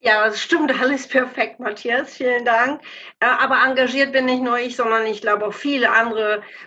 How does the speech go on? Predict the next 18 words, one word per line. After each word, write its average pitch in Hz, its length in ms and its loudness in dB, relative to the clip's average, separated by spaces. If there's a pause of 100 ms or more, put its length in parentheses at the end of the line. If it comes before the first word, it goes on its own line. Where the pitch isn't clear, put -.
Kollegen 254 880 2
und 226 260 0
unsere 208 680 0
Geschäftsführung 226 1160 0
und 202 260 -4 (160)
alle 233 420 2
Politiker, 233 640 -4
alle 226 200 2
sind 220 200 -4
sehr 226 200 4
engagiert, 208 680 2 (240)
um 214 140 -6
uns 208 280 -6
zu 226 160 -10
helfen 202 400 -2
in 180 160 -4
diesem 175 300 -6
Thema. 170 440 -4